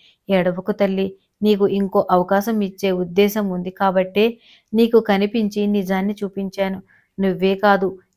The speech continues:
నీ వయసు పిల్లలు చాలామంది ఇలాంటి నిర్ణయాలే తీసుకుంటున్నారు. ఆవేశంలో తీసుకున్న ఈ తప్పు నిర్ణయాలు వాళ్ళ జీవితాలనే కాదు,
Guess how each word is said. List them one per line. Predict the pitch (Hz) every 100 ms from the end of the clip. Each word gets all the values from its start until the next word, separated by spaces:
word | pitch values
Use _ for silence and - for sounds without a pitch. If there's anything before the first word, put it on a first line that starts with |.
| 214
నీ | 220
వయసు | 208 190 185
పిల్లలు | 208 214 202 196
చాలామంది | 196 202 180 185 202 202 196 196 190 _ _ _
ఇలాంటి | 220 226 226 220
నిర్ణయాలే | 202 190 190 190 208 214 226
తీసుకుంటున్నారు. | 208 180 - 202 190 196 202 190 - _ _ -
ఆవేశంలో | 196 214 254 277 285 277 285
తీసుకున్న | 277 226 - 208 208
ఈ | 202 202
తప్పు | 190 190 185 214
నిర్ణయాలు | 220 208 202 190 185 220 - _ _ -
వాళ్ళ | 208 208
జీవితాలనే | 185 190 190 208 208 220
కాదు, | 226 214 214 208